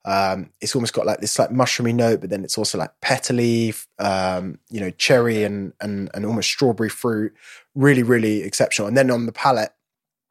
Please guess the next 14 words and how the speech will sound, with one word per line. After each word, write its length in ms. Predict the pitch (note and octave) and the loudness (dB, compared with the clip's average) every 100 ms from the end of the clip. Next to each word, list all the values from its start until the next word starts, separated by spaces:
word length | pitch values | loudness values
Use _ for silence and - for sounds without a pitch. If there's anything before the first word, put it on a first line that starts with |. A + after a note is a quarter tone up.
| _ - | _ -8
it's 100 | G#2+ | -2
got, 180 | C3+ | 0
like, 140 | A2 G#2 | 0 -2
really 320 | C#3+ C#3 B2+ | 2 2 4
lovely 320 | A#2+ A#2+ A2 | 4 2 0
acidity, 520 | G#2+ - A2 G#2+ G#2+ F#2+ | -4 -2 -2 -4 -4 -6
which 200 | - A2 | -6 -6
is 120 | G2+ | 0
lifting 340 | A#2 - G2+ | -2 -2 -6
everything. 500 | G#2 G#2 G2 E2+ E2 - - - _ | -6 -6 -8 -10 -12 -18 -20 -20 _
But, 220 | - - _ | -6 -6 _
but 220 | C3+ C3 | -4 -2
the 60 | A#2+ | -2
tannin 600 | - D#3 C#3 A2 F2 E2+ | -4 -2 -2 -2 -8 -16